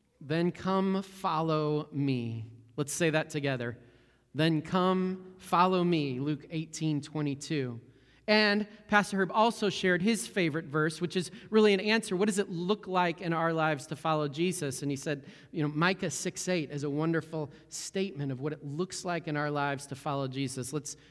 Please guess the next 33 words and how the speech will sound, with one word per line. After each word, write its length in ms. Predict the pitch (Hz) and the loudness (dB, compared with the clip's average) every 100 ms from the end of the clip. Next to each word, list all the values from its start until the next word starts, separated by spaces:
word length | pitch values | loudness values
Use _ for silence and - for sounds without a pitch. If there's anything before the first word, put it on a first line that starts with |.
| - | -8
share 300 | - 190 175 | 0 2 2
these 240 | 160 147 | 0 0
words. 260 | 143 143 139 | -2 -2 -2
Would 80 | |
you 80 | 135 | -4
read 140 | 143 143 | -2 0
them 80 | |
out 160 | 143 135 | -2 -2
loud 180 | 143 131 | -4 -2
with 180 | 131 131 | -6 -6
me? 180 | 123 117 - - _ _ _ _ | -8 -8 -16 -20 _ _ _ _
"And 160 | 143 156 | 0 2
what 180 | 196 | 2
does 360 | 180 175 175 147 | 4 2 2 -2
the 120 | 170 | -4
Lord 360 | 151 160 170 156 | 0 2 2 0
require 520 | 143 - 156 143 123 | -4 -4 -2 0 0
of 140 | 113 | -4
you? 160 | 113 107 110 - - - _ _ _ _ _ - | -6 -8 -8 -14 -20 -20 _ _ _ _ _ -8
To 160 | 156 - | -6 -4
act 320 | 160 151 165 - | 0 0 -2 -4
justly 600 | 170 135 - - 127 139 - - _ _ _ _ | -4 -4 -6 -8 -8 -8 -14 -20 _ _ _ _
and 120 | 135 143 | -4 -2
to 100 | 143 | 0
love 400 | 139 151 170 147 | 2 2 2 -2
mercy 580 | 143 117 - 120 117 113 - - _ _ | -4 -4 -6 -8 -10 -10 -20 -20 _ _
and 160 | 143 143 | -6 -4
to 100 | 156 | -2
walk 400 | 139 147 160 - - | 0 0 0 -4 -6
humbly 460 | 190 185 170 156 147 | 0 2 2 0 -2
with 240 | 135 139 | -2 -6
your 160 | 139 135 | -10 -10
God." 320 | 123 95 95 | -10 -10 -12